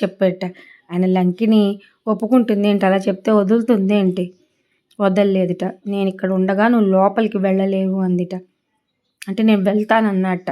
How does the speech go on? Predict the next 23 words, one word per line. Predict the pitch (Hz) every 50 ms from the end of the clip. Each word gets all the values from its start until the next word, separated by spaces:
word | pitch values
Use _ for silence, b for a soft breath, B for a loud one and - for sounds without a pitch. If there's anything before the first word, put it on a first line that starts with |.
| - -
హనుమంతుడు. | 175 190 190 190 190 190 190 185 185 180 185 - - _ _ _ _ _ _ _ _ _ _ _ _ _ _ _ _ _ _ _ _ _ _ _ _ - -
"అలా | 208 208
అయితే | 208 208 208 240
నన్ను | 247 240 220 214 208 196
ఓడించే | 202 208 214 233 254 262 262 254 254 277 262
లోపలికి | 247 226 214 214 220 226 214 220 -
వెళ్ళు" | 208 202 208 220 269 330 392 - - _ _ _ _ _ _ _ _ _ _ _ _ _ _ _ _ _ _ -
అని | 233 233
అందిట. | 214 196 190 190 185 202
"నేనైతే | 190 196 196 196 196 196 202 190 254 254
నీకు | 254 240 196 -
పర్మిషన్ | 220 196 196 208 226 233 - 233 214
ఇవ్వను | 208 190 202 196 196
వెళ్ళడానికి, | 196 196 190 196 196 196 196 196 190 185 185 214 214 190 - - B B B B B B B B _ -
నువ్వు | 208 208 202
నన్ను | 196 196 190
ఓడించు, | 190 190 196 214 214 240 226 226 220 - 294 311
అప్పుడే | 330 262 - - - 233 247 285
నేను | 294 262 233
లోపలికి | 214 202 190 - - 214 196 -
పంపిస్తాను" | 202 190 190 185 185 185 185 - - 185 180 175 180 175
అని. | 175 175 185 - - _ _ b b b b b b b b b b b -
అయితే | 196 196 202 208 214 277 262 233 233 240 254 294